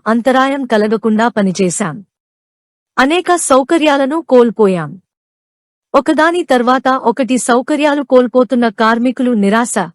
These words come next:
నిస్పృహతో ఉన్నారు. తమ భవిష్యత్తు ప్రశ్నార్థకంగా మారిందని ఆవేదనతో ఉన్నారు. వారికి ధైర్యం చెప్పి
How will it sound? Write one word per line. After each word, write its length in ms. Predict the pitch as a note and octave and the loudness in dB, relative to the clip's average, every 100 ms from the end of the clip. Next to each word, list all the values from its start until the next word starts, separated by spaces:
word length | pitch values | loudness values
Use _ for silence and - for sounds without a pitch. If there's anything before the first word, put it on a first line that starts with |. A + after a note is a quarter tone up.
| _ _ - | _ _ -4
నిస్పృహతో 580 | C4 D#4+ F4 C#4+ C#4+ C#4+ | -4 -2 -2 -2 0 0
ఉన్నారు. 500 | A#3 F#3 F3+ D#3 G3 _ _ _ _ _ _ _ _ _ | 0 -2 -4 -6 -12 _ _ _ _ _ _ _ _ _
తమ 180 | C#4+ E4 | 0 2
భవిష్యత్తు 680 | B3+ A#3 C#4+ D#4+ E4+ - D4+ | 2 0 0 0 -2 -2 -6
ప్రశ్నార్థకంగా 1000 | A#3 A#3 - C4+ C4+ A#3 A#3 B3+ A#3 A#3+ | 0 -2 0 -2 0 -2 0 0 2 0
మారిందని 680 | A3 A3 A#3 A#3+ A#3 C4+ D#4+ - | 2 2 2 2 2 0 -2 2
ఆవేదనతో 680 | A3+ B3 C#4+ C4 A#3+ A3+ C4 | 2 4 2 2 0 2 2
ఉన్నారు. 480 | A3 F#3 F3+ E3 F#3+ _ _ _ _ _ _ _ _ - | 2 -2 -4 -6 -12 _ _ _ _ _ _ _ _ -2
వారికి 380 | B3 B3+ A#3+ C#4+ | 0 0 -2 -2
ధైర్యం 460 | G3 G#3+ B3+ D#4 | 0 0 0 -2
చెప్పి 440 | C4+ B3+ A3 D#4+ | 0 0 2 -2